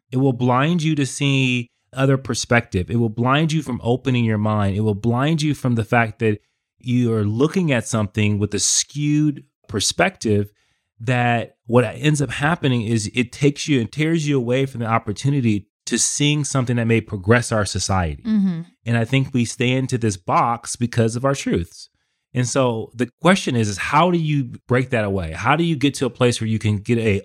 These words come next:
Speaker 1: open perspective?
Speaker 2: Well, you need some self-awareness. You need to listen to the Push podcast and say, "Oh my God, that's me."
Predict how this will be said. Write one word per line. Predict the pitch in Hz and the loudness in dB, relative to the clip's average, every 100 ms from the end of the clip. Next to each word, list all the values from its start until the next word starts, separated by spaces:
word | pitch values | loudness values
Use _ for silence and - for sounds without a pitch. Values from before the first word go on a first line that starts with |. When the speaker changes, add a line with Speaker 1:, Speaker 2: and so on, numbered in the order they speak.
| - | 0
Speaker 1:
open | 240 - 120 | 0 2 -2
perspective? | - 92 - 95 - - | -4 -6 0 0 0 -6
Speaker 2:
Well, | 240 | -2
you | 220 202 | 0 2
need | 202 202 | 2 0
some | 190 180 | -2 -2
self-awareness. | 180 160 160 165 165 160 139 - - - | 0 -2 0 0 2 2 0 -2 -4 -2
You | 185 | 0
need | 185 | 0
to | 175 | 2
listen | 185 160 175 | 0 0 -2
to | |
the | 170 | -2
Push | 185 165 | -2 -2
podcast | - 160 165 170 151 175 | 0 -2 0 0 0 0
and | 160 160 | -2 -2
say, | 160 - | -4 -2
"Oh | 202 | 0
my | 180 | 0
God, | 185 165 | -2 -4
that's | 160 - | -6 -2
me." | 196 185 170 | 2 2 -2